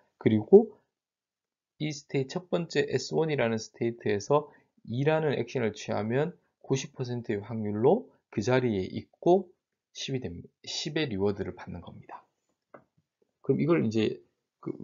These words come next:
다 마찬가지로 분리해서 생각할 수 있을 것 같아요. 예를 들어서 에스원, 에스투, 에스원, 에스투라고 해서, 그래서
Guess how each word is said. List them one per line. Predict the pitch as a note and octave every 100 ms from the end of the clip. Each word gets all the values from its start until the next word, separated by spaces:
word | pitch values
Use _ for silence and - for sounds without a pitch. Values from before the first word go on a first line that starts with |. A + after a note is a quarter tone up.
| -
다 | B2
마찬가지로 | A#2 G2 A#2+ A#2+ C3 G2+ G#2 -
분리해서 | D#3+ F#3 F3 C#3
생각할 | A#2 A2+ G#2+ A#2
수 | G#2+ -
있을 | - -
것 | -
같아요. | - - - -
예를 | G2 G2
들어서 | F#2+ G2 G2+ B2+ G2 _ _ _ _ _ _ -
에스원, | G#2 - G#2 C3 C#3+ -
에스투, | - - - - D3+ _ _ _ _ _ _ _ _ _ _
에스원, | - - G#2
에스투라고 | F2 - G2+ F2+
해서, | - -
그래서 | G2 A2+